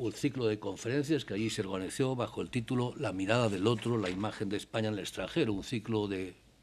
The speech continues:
más de docena y media, dos docenas,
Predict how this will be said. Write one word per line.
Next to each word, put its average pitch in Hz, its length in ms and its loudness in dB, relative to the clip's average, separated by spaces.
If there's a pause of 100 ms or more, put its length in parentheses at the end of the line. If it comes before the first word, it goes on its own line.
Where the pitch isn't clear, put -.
(120)
más 123 320 2
de 104 200 0 (140)
docena 104 600 -2
y 113 80 -10
media, 117 320 -2
dos 147 180 -4
docenas, 85 400 -6